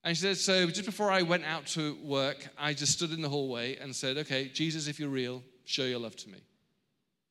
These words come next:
And she said, I suddenly was overwhelmed in my hallway by this incredible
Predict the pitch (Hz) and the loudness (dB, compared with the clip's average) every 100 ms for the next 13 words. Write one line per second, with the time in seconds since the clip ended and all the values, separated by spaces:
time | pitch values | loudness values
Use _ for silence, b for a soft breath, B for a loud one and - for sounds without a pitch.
0 | _ _ _ _ _ _ _ _ _ _ | _ _ _ _ _ _ _ _ _ _
1 | _ _ _ _ _ _ _ _ _ _ | _ _ _ _ _ _ _ _ _ _
2 | - 127 120 120 - 120 117 - 123 131 | -12 -8 -4 -2 0 -2 -4 -8 -8 -6
3 | 127 123 117 104 - - - - 139 131 | -6 -6 -8 -10 -18 -8 -4 -4 -4 -6
4 | 107 85 78 _ _ _ _ _ _ _ | -10 -10 -16 _ _ _ _ _ _ _
5 | _ _ _ _ _ _ _ _ 117 127 | _ _ _ _ _ _ _ _ -10 -6
6 | 127 120 123 120 90 - - _ _ 113 | -6 -6 -6 -8 -10 -16 -20 _ _ -14
7 | 113 104 113 104 92 - _ _ _ _ | -12 -10 -10 -10 -12 -20 _ _ _ _
8 | _ _ _ _ _ _ _ _ - 131 | _ _ _ _ _ _ _ _ -14 -12
9 | 135 127 - 127 110 - - - 123 123 | -10 -8 -8 -10 -20 -20 -20 -20 -20 -20
10 | 147 147 147 143 113 107 | -18 -16 -18 -20 -18 -18